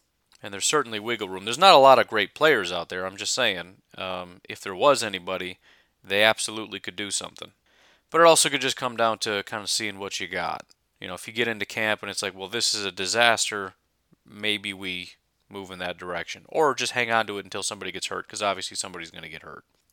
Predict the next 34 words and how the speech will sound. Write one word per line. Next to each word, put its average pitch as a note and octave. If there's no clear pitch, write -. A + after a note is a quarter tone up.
Just -
saying, G2+
I'm A#2+
just -
wondering. F#2+
Sometimes A#2+
I G#2
forget F#2+
that G2+
we G2+
might F#2+
do F#2+
things, F#2
and F2+
then G2
I F#2+
get F#2+
excited F#2
thinking G2
about F#2+
doing F#2
things, G2
and C3+
then B2
I A#2
re-remember G2+
that F#2
there's F#2+
really F#2+
nobody F2
any F2
good F#2
out -
there. -